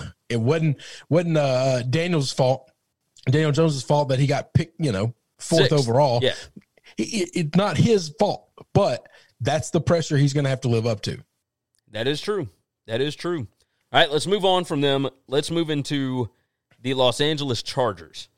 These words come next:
Speaker 2: Coach Anthony Lynn moving into his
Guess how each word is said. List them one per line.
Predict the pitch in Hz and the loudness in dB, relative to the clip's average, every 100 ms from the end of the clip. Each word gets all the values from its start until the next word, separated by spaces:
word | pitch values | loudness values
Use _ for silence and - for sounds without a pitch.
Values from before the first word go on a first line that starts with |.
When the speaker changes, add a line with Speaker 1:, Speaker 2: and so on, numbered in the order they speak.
| _ _ _ _ _ _ - | _ _ _ _ _ _ 0
Speaker 2:
Coach | 160 156 | 2 2
Anthony | 175 165 151 | 0 0 -4
Lynn | 160 202 208 - _ | 0 0 0 -4 _
moving | 135 147 143 | -8 -6 -2
into | 143 127 | -2 0
his | 123 | -2